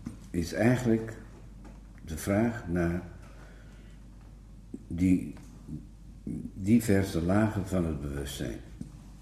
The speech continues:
Wij kunnen onzinnige theorieën verzinnen. En als jij me dus vraagt wat je wel of niet in je lichaam, dan denk ik, so what?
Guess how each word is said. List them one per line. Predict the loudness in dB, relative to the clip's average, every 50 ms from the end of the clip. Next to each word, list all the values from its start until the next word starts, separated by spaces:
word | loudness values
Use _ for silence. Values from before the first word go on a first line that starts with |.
| -2 0 0 0 -4 -6 -8 -12 -14 -16 -16 -18 -18 -18 -18 -18 -18 -18 -18 -18 -18 -16 -16 -16 -16 -16 -10 0
Wij | 4 6 6 8
kunnen | 8 8 8 8 8 6 6
onzinnige | 8 10 10 10 12 10 10 10 10 6 4
theorieën | 6 8 8 10 10 10 10 10 8 8 6 4
verzinnen. | 2 -2 -4 -4 -4 -4 -4 -4 -8 -10 -14 -16 -18 -18 -16 -6 2
En | 6 6
als | 6 8 8
jij | 8 10 10 10
me | 10 8
dus | 6 4 2
vraagt | 4 4 6 6 6 4 2 2 4
wat | 6 6 6 6
je | 4
wel | 6 8 8 8 6
of | 6 8
niet | 10 8 8 8
in | 8 6 8 8
je | 8 8 8
lichaam, | 8 6 6 6 4 2 2 2 0 -2 -4 -10 -14 -16 -8 2
dan | 6 6 8 10
denk | 10 10 10 8 8
ik, | 6 4 4 4 -2 -8 -10 -14 -16 -16 -6
so | 2 8 8 10 10
what? | 10 10 8 8 4 -2 -8 -10